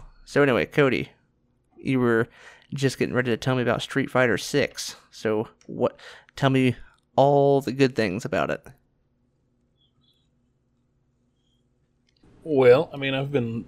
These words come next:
Speaker 2: hyped up for it for quite a while now. Played the betas and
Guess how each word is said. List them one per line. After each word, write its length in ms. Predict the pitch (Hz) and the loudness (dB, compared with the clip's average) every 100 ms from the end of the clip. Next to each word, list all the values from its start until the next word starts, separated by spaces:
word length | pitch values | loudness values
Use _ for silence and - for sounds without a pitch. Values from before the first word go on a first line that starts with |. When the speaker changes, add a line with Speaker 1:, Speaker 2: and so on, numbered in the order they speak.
| - | -8
Speaker 2:
hyped 300 | 135 123 123 | -4 -4 0
up 180 | 120 120 | 0 0
for 300 | - 123 127 | -4 -4 -4
it 160 | - | -6
for 440 | - 131 110 117 - - | -10 -12 -10 -10 -10 -12
quite 240 | - - - | -10 -10 -6
a 40 | |
while 280 | 113 120 117 | -4 -4 -4
now. 320 | 117 123 131 - | -4 -4 -6 -10
Played 360 | - 123 120 123 | -2 0 0 -4
the 100 | 113 | -4
betas 680 | 120 123 123 127 143 147 | -2 0 0 -2 -4 -6
and 260 | 117 107 | -8 -8